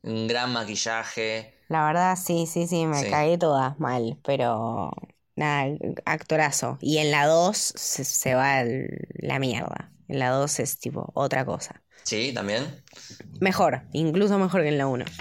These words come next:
Speaker 2: Eh, bueno, y entonces, eh, Pennywise, que estábamos hablando de Pennywise, Pennywise, eh,
Speaker 1: Sí.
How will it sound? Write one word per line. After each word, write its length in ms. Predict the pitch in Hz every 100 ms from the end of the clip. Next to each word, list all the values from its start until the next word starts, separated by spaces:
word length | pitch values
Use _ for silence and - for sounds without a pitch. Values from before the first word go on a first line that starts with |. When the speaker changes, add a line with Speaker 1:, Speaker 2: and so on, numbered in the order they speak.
| - - - - - - - - -
Speaker 2:
Eh, 440 | - 170 165 165 160
bueno, 360 | 220 208 175 165
y 160 | 175 175
entonces, 800 | 180 185 208 202 220 233 226 -
eh, 920 | 180 180 175 170 165 160 160 156 151 147 160 -
Pennywise, 540 | 208 214 208 208 202
que 60 | 165
estábamos 380 | 156 175 175 175
hablando 260 | 165 180
de 120 | 170
Pennywise, 580 | 165 185 180 180 180 180
Pennywise, 580 | - 190 208 214 220 -
eh, 520 | 151 156 151 139
Speaker 1:
Sí. 40 | 131